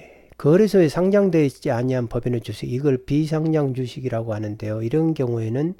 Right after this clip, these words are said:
원칙적으로는 안 됩니다. 물납이. 근데 이제 다만 예외가 있습니다. 그러니까 다른, 그 밖에 다른 상속 재산이 없거나 이런,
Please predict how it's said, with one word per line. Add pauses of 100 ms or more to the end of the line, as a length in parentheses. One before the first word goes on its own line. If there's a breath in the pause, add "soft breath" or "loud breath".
(440 soft breath)
원칙적으로는
안
됩니다.
물납이. (340 soft breath)
근데
이제
다만 (320)
예외가
있습니다.
그러니까
다른,
그
밖에
다른
상속
재산이
없거나
이런,